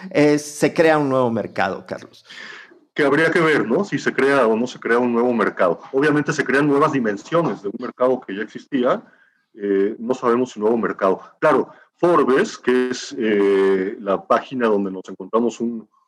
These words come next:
Speaker 2: una noticia comentada, un editorial muy simpático sobre el dominio del streaming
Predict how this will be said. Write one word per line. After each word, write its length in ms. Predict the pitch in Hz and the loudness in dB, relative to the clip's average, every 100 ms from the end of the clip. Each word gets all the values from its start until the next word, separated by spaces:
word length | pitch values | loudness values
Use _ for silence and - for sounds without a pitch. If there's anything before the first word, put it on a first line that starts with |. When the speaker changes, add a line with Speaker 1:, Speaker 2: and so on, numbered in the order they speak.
| _ - | _ -8
Speaker 2:
una 760 | 123 110 95 92 90 87 82 _ _ - | -2 0 2 2 2 0 -4 _ _ -4
noticia 640 | 233 220 262 254 214 160 151 _ | -4 -2 -6 0 0 0 -4 _
comentada, 540 | 147 139 135 156 160 | 0 0 2 2 2
un 180 | 151 143 | 0 -2
editorial 540 | 127 120 117 113 127 - _ _ _ | -4 -2 0 0 -2 -8 _ _ _
muy 120 | 131 | -8
simpático 600 | 135 113 123 - 120 120 | -6 0 -2 -2 -6 -8
sobre 960 | - 104 98 101 101 98 98 98 107 _ | -2 0 0 -2 0 0 0 -2 -6 _
el 680 | 104 101 101 98 98 92 92 | -16 -14 -16 -18 -20 -20 -4
dominio 480 | 113 120 180 170 127 | -2 -2 -4 -4 -4
del 140 | 104 98 | -4 -6
streaming 580 | - - 160 107 104 | -16 -16 -14 -14 -20